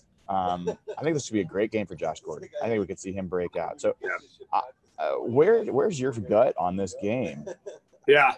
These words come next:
Speaker 2: I mean, I feel good about it. Uh, right? I mean, uh, the whole idea of a trap game to me, I mean, that's just, that's silly. I mean, I, I, I agree with you a thousand percent. You're not playing the Bengals,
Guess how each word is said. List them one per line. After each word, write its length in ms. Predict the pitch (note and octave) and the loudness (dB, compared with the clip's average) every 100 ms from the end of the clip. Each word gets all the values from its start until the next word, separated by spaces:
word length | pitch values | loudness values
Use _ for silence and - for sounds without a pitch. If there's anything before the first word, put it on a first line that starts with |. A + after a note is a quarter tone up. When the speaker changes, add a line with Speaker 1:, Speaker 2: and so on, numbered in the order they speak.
| - - | -4 0
Speaker 2:
I 60 | |
mean, 80 | G#3 | 4
I 60 | C4 | 4
feel 160 | D#4+ A3 | 2 4
good 140 | C4 | 4
about 260 | B3+ E3 A2 | 4 0 0
it. 60 | - _ - | -6 _ -8
Uh, 120 | C3+ | -6
right? 300 | C3 D#3 G#3+ - | -2 -2 -2 -4
I 80 | D3 | -4
mean, 360 | D3+ D3 C3+ - C#3 | -2 -4 -6 -10 -4
uh, 240 | B2+ B2 | -2 -2
the 100 | B2+ | -2
whole 180 | D#3 F3+ | -2 0
idea 300 | E3 C#3 D#3+ | 0 0 -2
of 80 | C#3 | -2
a 60 | B2 | -4
trap 400 | - C#3+ D3+ - A#2+ | -6 2 2 0 -4
game 240 | A2 A#2 | -4 -4
to 80 | G#2 | -8
me, 240 | G#2 G2+ | -6 -4
I 40 | A#2 | -4
mean, 140 | A#2+ | -2
that's 240 | B2+ D3+ - | -2 -4 -2
just, 300 | D3 A#2+ - | -4 -4 -4
that's 320 | B2+ B2+ - | -4 -4 0
silly. 280 | D#3 B2 - G2+ | 2 2 0 -2
I 40 | |
mean, 120 | G#2+ A#2 | 4 6
I, 200 | A#2 A#2 | 6 4
I, 260 | A#2+ A#2+ A2+ | 4 4 2
I 100 | A#2+ | 0
agree 260 | A#2 A2+ C3+ | 2 2 2
with 120 | B2 | 2
you 80 | B2+ | 2
a 40 | A#2 | 2
thousand 380 | C3 C3 A2 A2 | 4 2 2 -4
percent. 360 | A2 - A2+ G#2+ | -4 0 0 -2
You're 120 | G#2+ | -2
not 200 | B2+ - | -2 0
playing 240 | C3+ B2 | 0 0
the 60 | A2+ - A#2+ | 0 0 0
Bengals, 360 | C3 A#2+ G#2+ | 4 4 2